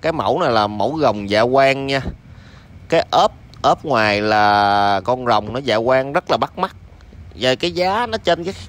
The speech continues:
các sàn thương mại điện tử cũng rất là cao chứ không có rẻ đâu. Nhưng mà thực chất là em xem và em cảm nhận được là nó không có chính hãng nha anh em. Nó thiết kế thì rất là công phu, nhưng mà thực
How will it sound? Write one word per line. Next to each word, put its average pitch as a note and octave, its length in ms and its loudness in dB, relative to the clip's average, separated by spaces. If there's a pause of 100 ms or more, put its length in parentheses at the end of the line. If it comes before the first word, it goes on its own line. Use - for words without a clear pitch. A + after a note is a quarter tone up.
(120)
các B3+ 140 -4
sàn C3 300 0
thương C#3+ 180 -2
mại B2 120 2
điện C3 200 -4
tử A2+ 280 0
cũng F3 140 -2
rất F#3+ 120 -4
là C#3+ 100 0
cao C#3+ 360 2
chứ E3 80 -2
không D#3+ 140 -2
có D#3+ 80 2
rẻ A#2 200 2
đâu. D#3 140 2 (680)
Nhưng C3+ 140 -4
mà A#2+ 100 2
thực A#2+ 160 2 (180)
chất - 260 -4
là A2 280 2
em B2+ 280 -2 (460)
xem D3 400 2
và G#2+ 580 4
em B2 240 -2
cảm B2+ 240 -2
nhận A#2+ 260 -4
được G#2+ 220 0
là G#2 340 2
nó A#2+ 200 -2
không D3 200 -2
có D3+ 80 0
chính E3 220 -6
hãng B2 320 -4
nha F3 80 -2
anh C#3 140 -2
em. C3 140 0 (920)
Nó D3+ 80 -2
thiết - 360 -2
kế E3+ 220 4
thì D3 140 0
rất C3+ 240 0
là C3 60 -4
công B2 260 -2
phu, C3+ 240 0 (400)
nhưng A#2+ 200 -6
mà A2+ 100 2
thực G#2 160 0